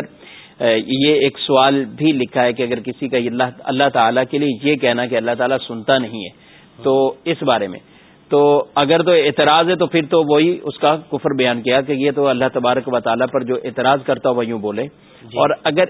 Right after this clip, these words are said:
Speaker 1: اس کو اس معنی میں کہ عام طور پر بولا جاتا ہے کہ اللہ تعالیٰ سنتا نہیں ہے یا اللہ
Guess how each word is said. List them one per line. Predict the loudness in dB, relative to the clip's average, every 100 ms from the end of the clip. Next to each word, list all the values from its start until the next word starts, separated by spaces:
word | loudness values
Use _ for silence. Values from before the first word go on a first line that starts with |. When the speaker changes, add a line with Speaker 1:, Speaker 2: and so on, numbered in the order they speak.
| -2
Speaker 1:
اس | -8 -4
کو | -2 0
اس | -2 2
معنی | 2 2 0
میں | 0
کہ | 0 0
عام | 0 0
طور | 0 0
پر | -2 -2
بولا | -2 0
جاتا | -2 -2 -2
ہے | -2
کہ | -2
اللہ | -2 -2 -2
تعالیٰ | 0 0 -2 -6 -18 _ -18 -10
سنتا | -6 -2 0
نہیں | 0 -2 -2
ہے |
یا | 0 0
اللہ | 0